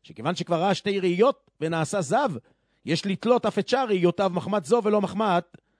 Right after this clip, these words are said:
סיבות אחרות. מבארת המשנה עניין נוסף שמצינו בו, את סברת רגליים לדבר, המכה את חברו ונחלה מחמת המכה הזו, ועמדו למיתה, הרופאים שיראו שימות המוכה מחמת מכה זו, ולאחר מכן הקל חוליו ממה שהיה קודם לכן,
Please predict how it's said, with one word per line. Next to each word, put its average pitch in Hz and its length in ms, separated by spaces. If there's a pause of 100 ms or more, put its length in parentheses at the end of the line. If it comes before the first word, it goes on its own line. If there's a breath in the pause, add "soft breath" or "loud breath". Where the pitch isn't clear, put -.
(200)
סיבות 175 580
אחרות. 139 500 (500)
מבארת 240 320
המשנה 233 300
עניין 233 220
נוסף 226 260
שמצינו 220 500
בו, 196 200
את 202 80
סברת 185 380
רגליים 196 400
לדבר, 170 440
המכה 139 320
את 220 80
חברו 190 400
ונחלה 196 480
מחמת 202 380
המכה 180 340
הזו, 147 300 (500)
ועמדו 202 520
למיתה, 202 520
הרופאים 175 340
שיראו 202 400
שימות 196 380
המוכה 196 440 (460)
מחמת 175 400
מכה 196 300
זו, 165 320
ולאחר 151 300
מכן 202 380 (800)
הקל 240 480
חוליו 202 500
ממה 202 220
שהיה 208 300
קודם 208 280
לכן, 185 280